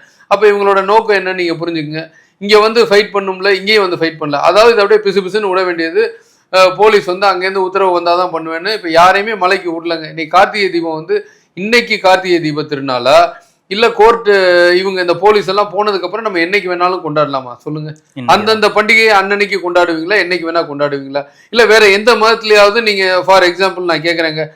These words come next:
Speaker 1: இஸ்லாமியர்கள் கொண்டாடுற ஒரு ரம்ஜானை வந்து ஒரு நாலு நாள் கழிச்சு தள்ளி கொண்டாடுங்கன்னா கொண்டாட முடியுமா?
Speaker 2: அது எப்படி?
Speaker 1: இல்ல கிறிஸ்தவர்கள் கொண்டாட கிறிஸ்துமஸை இன்னொரு பத்து நாள் கழிச்சு கொண்டாடுங்கன்னு சொன்னா கொண்டாட முடியுமா? அந்தந்த பண்டிகையை அன்னன்னைக்கு தானே கொண்டாடணும். அதுக்கான உரிமைகள் கூட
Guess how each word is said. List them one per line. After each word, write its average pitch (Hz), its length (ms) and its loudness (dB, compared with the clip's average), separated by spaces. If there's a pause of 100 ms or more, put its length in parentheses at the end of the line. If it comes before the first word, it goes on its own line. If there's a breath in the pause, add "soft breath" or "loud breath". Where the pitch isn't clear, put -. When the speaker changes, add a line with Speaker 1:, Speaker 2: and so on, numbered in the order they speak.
(340 soft breath)
Speaker 1:
இஸ்லாமியர்கள் 175 800 0
கொண்டாடுற 156 400 0
ஒரு 143 240 -2
ரம்ஜானை 165 500 0
வந்து 147 240 -6 (300)
ஒரு 156 140 -2
நாலு 160 240 0
நாள் 165 160 0
கழிச்சு 151 320 -6
தள்ளி 143 220 -8
கொண்டாடுங்கன்னா 139 540 -4
கொண்டாட 139 320 0
முடியுமா? 113 440 -6 (240)
Speaker 2:
அது 117 160 -14
எப்படி? 113 180 -14
Speaker 1:
இல்ல 202 180 2
கிறிஸ்தவர்கள் 190 640 2
கொண்டாட 165 340 0
கிறிஸ்துமஸை 165 460 -6
இன்னொரு 175 320 -2
பத்து 170 240 -2
நாள் 196 180 2
கழிச்சு 156 220 -8
கொண்டாடுங்கன்னு 151 460 -4
சொன்னா 147 220 -10
கொண்டாட 147 360 0
முடியுமா? 120 440 -8 (440 soft breath)
அந்தந்த 220 360 2
பண்டிகையை 233 400 2
அன்னன்னைக்கு 196 400 0
தானே 208 160 0
கொண்டாடணும். 175 440 0
அதுக்கான 170 420 0 (100)
உரிமைகள் 214 580 2
கூட 208 160 2